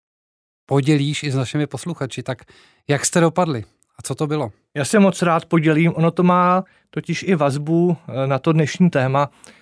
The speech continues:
Speaker 2: jak možná za chvilku odkryjeme. Eh, škola jako taková, ale potom to dění je u mě na fakultě podnikohospodářské, je, eh, členem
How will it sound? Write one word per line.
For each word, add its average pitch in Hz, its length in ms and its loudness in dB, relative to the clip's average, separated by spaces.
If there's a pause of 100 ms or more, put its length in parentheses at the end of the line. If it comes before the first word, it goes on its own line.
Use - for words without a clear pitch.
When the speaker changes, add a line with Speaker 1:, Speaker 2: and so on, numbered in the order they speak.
(120)
Speaker 2:
jak 135 140 -4
možná 139 280 -2
za 135 80 -4
chvilku 139 360 -6
odkryjeme. 131 840 -2
Eh, - 1160 -6 (200)
škola 165 720 0 (600)
jako 127 160 -8
taková, 147 680 0 (460)
ale 131 240 -2
potom 147 400 -6 (380)
to 139 120 0
dění 139 360 4
je 151 100 2
u - 80 -8
mě 151 120 0
na 123 80 -2
fakultě 135 420 -10
podnikohospodářské, 135 1160 -4 (540)
je, 147 480 2
eh, 135 200 -2
členem 143 560 0